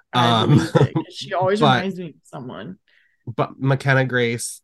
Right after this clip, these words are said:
Speaker 2: is powerful
Speaker 1: Yes, she
Speaker 2: in
Speaker 1: is.
Speaker 2: this show. She is
Speaker 1: Yeah.
Speaker 2: incredible.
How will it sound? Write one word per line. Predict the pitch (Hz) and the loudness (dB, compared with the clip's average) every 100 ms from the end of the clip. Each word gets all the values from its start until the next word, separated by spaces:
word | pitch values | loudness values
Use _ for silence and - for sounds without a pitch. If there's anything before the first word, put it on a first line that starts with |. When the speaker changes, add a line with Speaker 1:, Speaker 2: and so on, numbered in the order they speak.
| - | -10
Speaker 2:
is | 110 101 101 104 - - _ _ _ _ _ _ _ _ _ _ _ _ _ _ - - - | -6 -4 -4 -6 -8 -10 _ _ _ _ _ _ _ _ _ _ _ _ _ _ -20 -20 -2
powerful | 120 110 101 95 101 82 85 - _ _ _ _ | 0 2 0 -4 -4 -6 -6 -16 _ _ _ _
Speaker 1:
Yes, | 190 185 196 175 | -2 0 -2 -4
she | - 196 | -8 -6
Speaker 2:
in | 117 113 | -2 0
Speaker 1:
is. | 104 90 | 0 0
Speaker 2:
this | |
show. | - 90 85 - - _ _ _ _ _ | -2 -2 -4 -8 -16 _ _ _ _ _
She | - - 110 | -6 -4 -2
is | 101 95 | -4 -4
Speaker 1:
Yeah. | 175 143 | -4 -4
Speaker 2:
incredible. | 123 80 69 65 101 | -4 -8 -8 -12 -14